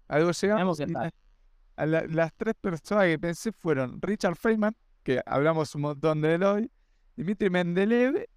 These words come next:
Speaker 1: y después Richard Sma-, Smoley, Sma-, no sé cómo, s-,
Speaker 2: Smoley.
Speaker 1: se pro-,
Speaker 2: Ujú.
Speaker 1: Smoley. Y Richard Smoley. En, entre esos tres tenés que rankearlo según
Speaker 2: Y, eh,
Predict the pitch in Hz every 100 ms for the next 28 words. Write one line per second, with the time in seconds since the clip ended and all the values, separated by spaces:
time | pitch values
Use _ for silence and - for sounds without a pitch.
0 | - 170 - 214 214 220 214 156 - _
1 | _ _ _ 151 170 175 - - 151 185
2 | 202 202 - - 151 165 - 151 151 -
3 | 147 143 135 - - - - 147 113 147
4 | 135 147 123 156 214 _ _ - 147 143
5 | 131 _ _ _ _ _ 151 151 165 196
6 | 175 - 143 135 120 - _ _ _ _
7 | 143 139 - 160 156 208 214 202 262 -
8 | 208 202 - 185 - _ - 180 165 170
9 | 170 - 190 208 202 220 220 - _ _
10 | _ _ _ _ _ _ _ _ - 135
11 | 147 147 160 _ _ _ - _ _ _
12 | _ _ _ _ _ _ _ _ _ -
13 | 208 196 - - 151